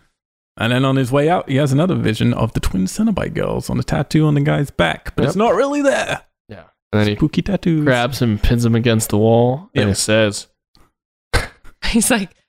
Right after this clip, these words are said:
Speaker 3: "Are you gonna arrest me or are you gonna fuck me?"
Speaker 2: "No, you gonna frisk me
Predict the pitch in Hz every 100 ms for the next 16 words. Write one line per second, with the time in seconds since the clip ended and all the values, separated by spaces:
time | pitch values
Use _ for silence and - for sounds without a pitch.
0 | _ _ 233 214 220 220 185 180 254 262
1 | 302 294 214 202 226 190 143 - _ 240
2 | 240 226 170 214 202 92 190 - _ -
3 | 131 117 - 139 147 - 170 190